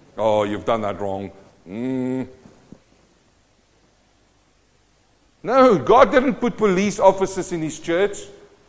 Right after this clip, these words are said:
He put elders there, yes. What is an elder? It's only an overseer. That's all it is. The authority lies eventually with God, with the cornerstone. I like the way that you've put it today.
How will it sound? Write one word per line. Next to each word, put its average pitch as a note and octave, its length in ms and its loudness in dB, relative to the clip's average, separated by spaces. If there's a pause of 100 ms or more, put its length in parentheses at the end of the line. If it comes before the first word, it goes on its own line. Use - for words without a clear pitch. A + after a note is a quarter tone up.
(180)
He G#3+ 100 -6
put C4+ 260 -2
elders C#4 460 4
there, F3 460 4
yes. B3 500 -2 (640)
What C4 180 4
is A3+ 140 -2
an B3+ 120 0
elder? C4+ 360 4
It's F3+ 140 2
only C4+ 240 6
an B3+ 120 6
overseer. B3+ 640 6
That's A3+ 240 4
all B3+ 180 6
it A#3+ 100 4
is. B3 240 2
The G#3 140 2
authority B3+ 580 4
lies A3 420 10
eventually G#3+ 520 -2
with G#3 200 -2
God, F#3 280 6
with D3 160 -2
the D3+ 80 -4
cornerstone. B2 640 2 (1000)
I B2 100 -2
like C#3 320 6
the C3+ 100 -2
way B2 180 4
that A#2+ 160 -2
you've A2 160 -10
put A2 160 -8
it F#2 100 -12
today. F2 340 -10